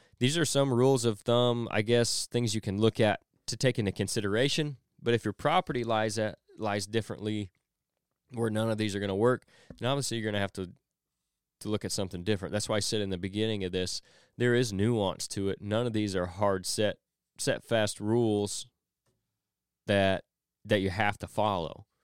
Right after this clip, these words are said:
Okay, so again, like I was talking about with the planting the edges of the middle of the property, it may not be possible for you to plant on the edges. Maybe you have too much hunting pressure all around. Maybe you got timber all around you and yours is just open. Maybe it works better for you to plant in the middle and then do some other habitat management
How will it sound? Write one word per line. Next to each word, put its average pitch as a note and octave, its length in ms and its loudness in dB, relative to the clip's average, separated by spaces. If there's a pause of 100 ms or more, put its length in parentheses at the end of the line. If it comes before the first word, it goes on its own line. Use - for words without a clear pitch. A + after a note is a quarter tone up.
(340)
Okay, F#2 140 0
so F2+ 300 -2 (600)
again, G#2+ 400 2
like G#2 200 2
I A2 40 2
was G#2 120 0
talking A#2 260 0
about G#2+ 220 2
with G#2+ 140 0
the A2 100 -4
planting A2+ 260 -2
the G2 80 -4
edges G#2+ 260 -2
of G2+ 40 0
the F#2+ 60 -4
middle A2 160 -2
of G#2+ 60 -8
the - 40 -8
property, F2+ 260 -4
it F2+ 80 -6
may G2 140 0
not B2+ 160 -2
be C3+ 80 -4
possible A#2 420 0
for G#2 120 -8
you F#2+ 60 -4
to E2+ 60 -6
plant F#2 220 -4
on F2 80 -4
the F2 120 -6
edges. E2+ 260 -6
Maybe A2+ 180 -4
you A2+ 80 -2
have G#2+ 80 -4
too - 120 -8
much A#2 200 -4
hunting A2+ 240 -2
pressure G2+ 320 -2
all F2+ 120 0
around. C3 440 2 (500)
Maybe B2 160 4
you A#2 60 4
got G#2 160 2
timber B2+ 340 2
all A#2 160 6
around A2+ 300 4
you A2+ 140 2
and G#2 100 0
yours G2+ 180 0
is F2 80 -6
just F#2 220 -6
open. A2+ 340 2 (340)
Maybe A2+ 200 4
it A2 100 2
works A#2+ 240 2
better B2 240 2
for A2+ 120 -6
you A#2 120 2
to G#2+ 100 0
plant A2+ 300 -2
in F#2 120 -6
the F#2 60 -2
middle A#2 380 4 (880)
and A#2 160 0
then A#2 220 2
do A2 180 2
some G#2+ 220 0
other A2+ 180 4
habitat G2+ 480 0
management G2+ 540 0